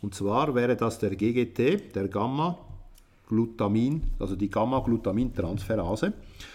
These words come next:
Und sie zeigt jetzt vor allem Leberschädigungen, aber auch ein bisschen Gallengangschädigungen aus. Aber wenn der G G T erhöht ist,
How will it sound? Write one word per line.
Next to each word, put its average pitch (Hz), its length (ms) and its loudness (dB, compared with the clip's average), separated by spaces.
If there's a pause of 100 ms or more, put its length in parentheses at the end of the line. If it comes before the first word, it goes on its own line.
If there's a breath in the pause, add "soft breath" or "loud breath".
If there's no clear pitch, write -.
(160 loud breath)
Und 117 220 0
sie 190 200 0
zeigt 160 400 0
jetzt 160 200 0
vor 107 160 0
allem 120 320 2 (100)
Leberschädigungen, 147 1300 4
aber 156 440 -2
auch 165 140 -4 (480)
ein 120 580 -8
bisschen 147 440 4
Gallengangschädigungen 110 1040 2
aus. 80 160 -12
Aber 80 220 -12 (280 loud breath)
wenn 170 200 2
der 170 160 8
G 151 160 6
G 196 100 4
T 156 160 2
erhöht 107 500 4
ist, 214 360 -2